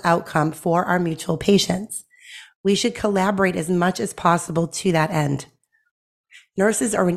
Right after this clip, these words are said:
integral part of the patient care team, and they are the very backbone of the healthcare system. Our voices should be valued and sought after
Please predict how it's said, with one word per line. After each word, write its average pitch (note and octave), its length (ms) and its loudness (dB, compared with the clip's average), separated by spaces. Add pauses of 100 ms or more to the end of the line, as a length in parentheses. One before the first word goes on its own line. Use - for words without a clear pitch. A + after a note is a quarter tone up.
integral G#3 460 0
part F3 340 0
of E3 120 -4
the F3 60 -2
patient E3+ 400 0
care D#3+ 200 0
team, C#3+ 400 -2 (280)
and E3+ 140 -2
they F#3 140 0
are G#3 100 2
the F#3+ 140 -4
very E3+ 320 -2
backbone E3+ 600 -2
of D3 120 -2
the D3 80 0
healthcare E3 420 -2
system. C#3+ 540 -2 (880)
Our F#3+ 100 4
voices F#3 480 -2
should G3 140 0
be D#3+ 140 -2
valued E3+ 540 0
and E3 200 -4
sought D#3+ 300 0
after C#3+ 560 -2